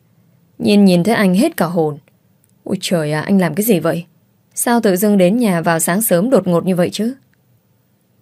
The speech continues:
Thế cái gì mà ông hét như cháy nhà vậy? Già rồi suốt ngày la hét om sòm như thế. Ờm, cậu này là... Cháu chào bác gái ạ. Đây là hoa hồng Miyako bác thích.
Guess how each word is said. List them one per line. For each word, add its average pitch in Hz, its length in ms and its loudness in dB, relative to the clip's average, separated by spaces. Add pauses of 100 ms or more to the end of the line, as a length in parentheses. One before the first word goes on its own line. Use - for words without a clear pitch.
(640)
Thế - 120 -10
cái 220 100 0
gì 180 220 -2
mà 147 100 -4
ông 175 120 -2
hét 247 180 -2
như 233 140 2
cháy 175 160 0
nhà 202 300 0
vậy? 165 320 -2 (580)
Già 185 340 2
rồi 180 180 4
suốt 311 160 -2
ngày 190 200 2
la 170 100 -2
hét 285 220 -2
om 214 160 2
sòm 170 260 -2
như 165 80 -6
thế. 208 240 -2 (1120)
Ờm, 175 400 -2 (920)
cậu 170 180 4
này 165 180 0
là... 160 360 0 (1400)
Cháu 165 100 2
chào 180 180 0
bác 185 140 -2
gái 180 300 0
ạ. 202 220 -4 (840)
Đây 185 160 6
là 165 220 2
hoa 185 180 0
hồng 165 320 -2
Miyako 170 600 0
bác 226 200 -4
thích. 240 220 -4